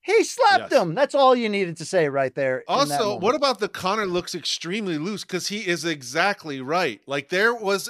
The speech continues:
Speaker 2: a lightness and a bounciness and a readiness to Conor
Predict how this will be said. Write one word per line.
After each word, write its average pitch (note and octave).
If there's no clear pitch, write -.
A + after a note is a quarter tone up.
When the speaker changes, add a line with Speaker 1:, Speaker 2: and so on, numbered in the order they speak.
Speaker 2:
a F3+
lightness G#3+
and F3
a D#3
bounciness F#3
and E3
a D#3
readiness F#3+
to F#3
Conor F#3+